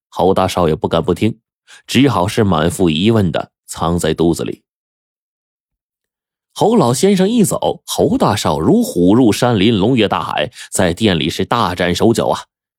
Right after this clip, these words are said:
别人说他是纨绔大少，不懂经营之道，他很是不服气。古玩买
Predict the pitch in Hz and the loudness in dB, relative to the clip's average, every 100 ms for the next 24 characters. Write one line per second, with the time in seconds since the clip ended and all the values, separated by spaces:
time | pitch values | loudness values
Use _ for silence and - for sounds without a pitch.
0 | _ _ - 160 190 131 143 160 160 160 | _ _ 0 2 4 2 0 0 -2 -2
1 | 160 92 71 78 123 139 202 107 95 - | -2 -2 0 0 0 0 0 0 -2 -2
2 | 147 - - 160 160 175 214 90 71 - | -4 -2 -2 0 -2 0 0 0 -4 -6
3 | - - _ _ _ - 87 - 82 - | -8 -8 _ _ _ -6 -4 0 -2 -2
4 | 85 85 - 76 - - _ _ _ _ | -2 -4 -4 -6 -6 -12 _ _ _ _
5 | _ _ _ _ - 95 87 85 151 180 | _ _ _ _ 0 2 4 2 2 2
6 | 87 - | -2 -4